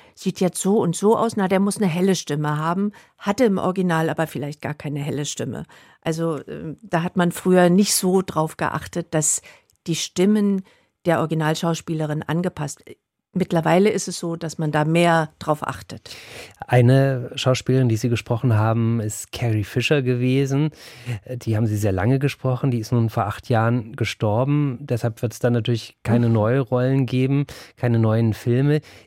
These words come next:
Speaker 2: Ist es Ihnen auch schon mal passiert, dass es eine Umbesetzung gab und Schauspielerinnen jetzt von anderen Kolleginnen gesprochen werden?
Speaker 1: Ja, bei Isabelle Huppert zum Beispiel gab's das. Da war damals der Herr Haneke, hatte den Film gemacht, die Klavierspielerin.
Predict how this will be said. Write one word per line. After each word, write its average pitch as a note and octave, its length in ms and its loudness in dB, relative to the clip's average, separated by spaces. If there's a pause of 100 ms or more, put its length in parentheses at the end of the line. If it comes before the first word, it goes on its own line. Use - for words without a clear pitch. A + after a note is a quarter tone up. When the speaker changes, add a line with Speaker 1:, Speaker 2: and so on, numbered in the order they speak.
Speaker 2:
Ist - 220 -4
es - 200 -4
Ihnen C#3+ 200 2
auch C3 120 -2
schon - 140 -2
mal B2+ 100 2
passiert, A#2+ 380 -2 (240)
dass A#2 180 -2
es - 240 -6
eine A#2+ 120 0
Umbesetzung C#3+ 800 0
gab C#3+ 320 0
und B2+ 220 -2
Schauspielerinnen B2 720 -2
jetzt A#2+ 180 -6
von B2 140 -2
anderen C#3 400 0
Kolleginnen C#3 840 0
gesprochen C#3 580 -4
werden? D#3+ 420 -2
Speaker 1:
Ja, G#3+ 220 0
bei G3+ 160 -2
Isabelle F3+ 460 -4
Huppert G3 420 -8
zum B3 140 -8
Beispiel A#3+ 340 -10
gab's A3+ 320 -6
das. A#3 320 -6 (500)
Da F#3 200 0
war F3+ 180 2
damals F3+ 640 -4
der E3 640 0 (240)
Herr D#3 380 -2
Haneke, G#3+ 540 2
hatte G#3 240 -2
den F#3+ 180 0
Film F#3+ 320 0
gemacht, F3 420 -4 (120)
die D#3+ 180 -6
Klavierspielerin. A3+ 720 -2